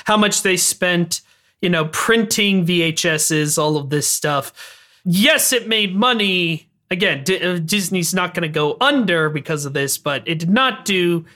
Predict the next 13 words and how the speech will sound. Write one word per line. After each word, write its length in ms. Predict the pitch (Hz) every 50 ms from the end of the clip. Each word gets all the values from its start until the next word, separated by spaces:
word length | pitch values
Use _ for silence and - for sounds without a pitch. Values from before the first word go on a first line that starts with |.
| _ _ _ _ _ _ -
very 320 | 156 190 202 202 196 185
well. 480 | 165 156 160 156 156 156 151 151 151 _ _ _ _ _ _ -
A 40 | 196
lot 200 | 202 247 262 269
of 80 | 269 233
the 80 | 240
contemporary 880 | 226 - 214 202 202 - - 262 254 240 247 240 226 220 208 202 196 185
reviews, 880 | 185 180 175 165 151 156 160 165 165 170 170 165 165 165 156 - - - -
uh, 200 | 151 156 156 151 151
were 140 | 165 165 165
not 240 | 170 180 175 160 156
very 200 | 165 165 165 156
positive, 800 | 160 - 165 160 160 160 147 156 151 151 147 147 143 143 -